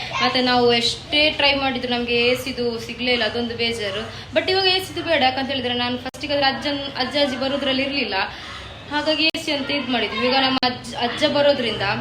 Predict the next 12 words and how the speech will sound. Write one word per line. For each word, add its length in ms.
ಅವ್ರಿಗೆ 280
ಎ 180
ಸಿ 60
ಆಗೋದಿಲ್ಲ, 360
so 200
ಹಾಗಾಗಿ 280
ನಮ್ಗೆ 240
ಎ 120
ಸಿದು 220
ಇವಾಗ 260
ಬೇಡ. 200
ನಾವು 280